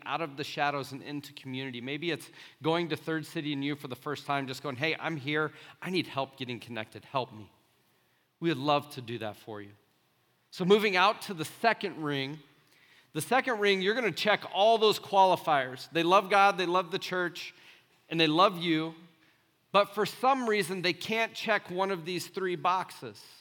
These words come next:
I've been around people that, that just can't be on the same spiritual race as me. They don't wanna be on the same spiritual race as me.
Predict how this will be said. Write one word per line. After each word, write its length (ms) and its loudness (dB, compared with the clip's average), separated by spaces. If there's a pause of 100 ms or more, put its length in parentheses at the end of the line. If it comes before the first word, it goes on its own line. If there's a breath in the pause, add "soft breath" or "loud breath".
(880 soft breath)
I've 140 4
been 100 4
around 340 2
people 320 -4
that, 220 -2 (200)
that 160 -2
just 200 -6
can't 260 -4
be 80 -2
on 140 0
the 80 -4
same 320 -4
spiritual 580 -4
race 380 0
as 140 -8
me. 240 -2
They 160 -2
don't 180 -4
wanna 220 -2
be 120 0
on 120 -4
the 80 -6
same 260 -6
spiritual 480 -8
race 300 -2
as 160 -14
me. 280 -4